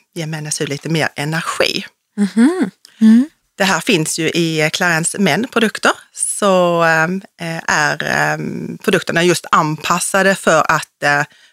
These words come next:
Speaker 1: vara mjukgörande. Det finns också i rengöringen en, ehm, eh, effekt som lyfter skägget innan rakning och har en förebyggande och behandlande, ehm, effekt,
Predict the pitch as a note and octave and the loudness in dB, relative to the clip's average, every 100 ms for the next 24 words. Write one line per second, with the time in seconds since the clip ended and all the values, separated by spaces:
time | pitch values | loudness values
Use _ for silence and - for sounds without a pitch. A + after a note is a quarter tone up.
0 | _ D#3+ D3+ C#3+ C#3 C#3 D#3 E3+ - D3 | _ -2 0 2 0 0 0 0 0 0
1 | C3+ B2+ C3+ C#3+ G#3+ - D#3+ D#3 - D3+ | 0 0 0 0 -2 -6 -12 -8 -8 -8
2 | - - C#3+ - _ - D3+ C#3 C#3+ D3+ | -8 -6 -6 -8 _ -10 -8 -6 -4 -2
3 | D3+ D#3+ D3 D3 C#3 C#3 C3+ - D3+ C#3+ | 0 2 0 -2 -4 -6 -6 -6 -8 -8
4 | C#3 C3+ C3 C3+ - D#3 - - D3+ D#3 | -6 -6 -6 -8 -12 -16 -12 -12 -6 -6
5 | - - D3+ - _ _ C#4 B3+ - - | -4 -4 -4 -6 _ _ -4 -4 -6 -6
6 | A#3+ - - D#3 E3+ - F3+ F#3 D#3 D#3+ | -6 -4 -4 -4 -10 -12 -4 -4 -2 -2
7 | F3 - D3+ G#3+ - _ - _ F#3 - | -2 -6 -4 -4 -6 _ -20 _ -10 -2
8 | F3+ D3 D#3 - - F3+ F3+ D#3 D3 D#3 | 0 2 -2 -2 2 2 2 0 -2 -2
9 | D3 C#3+ - - - E3 - E3 D3 - | 0 -2 -4 -12 -10 -4 -2 0 -2 -2
10 | D3+ E3+ F3+ F#3 - - - - _ - | 0 2 2 0 -4 -16 -20 -20 _ -10
11 | E3 D#3+ D#3+ D#3 E3+ - - E3 E3 - | -8 -8 -8 -10 -12 -14 -14 -14 -6 -4
12 | F3 - - - - | -2 -2 -4 -14 -16